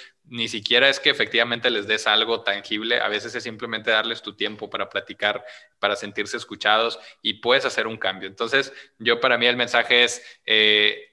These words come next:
todos tenemos en nuestras manos el ser agente de cambio y, y de verdad que es, es únicamente de querer hacerlo, ¿no? Si, si realmente lo quieres hacer,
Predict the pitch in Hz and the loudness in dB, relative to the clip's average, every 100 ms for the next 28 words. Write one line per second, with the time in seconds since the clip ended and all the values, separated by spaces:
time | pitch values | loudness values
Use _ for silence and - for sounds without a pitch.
0 | - 127 139 139 - 110 113 120 120 107 | 0 2 4 0 -2 -4 -2 -4 -4 -4
1 | 107 101 104 113 107 98 107 110 113 101 | -8 -6 -6 -6 -6 -4 0 0 0 -2
2 | 113 104 104 110 131 139 - _ - 104 | -2 0 -2 -2 -6 -8 -16 _ -6 -2
3 | 107 110 107 101 104 107 110 107 - 107 | -2 -2 -2 0 -2 0 0 -2 -4 -6
4 | 120 123 107 104 117 110 - 98 101 98 | -6 -4 -4 -2 -2 0 -2 -2 -2 -4
5 | 98 98 95 95 110 113 104 - 107 110 | -6 -8 -10 -12 -14 -14 -14 -10 -4 0
6 | 117 127 127 117 117 117 107 120 123 | 0 0 -4 -4 -2 -2 0 0 0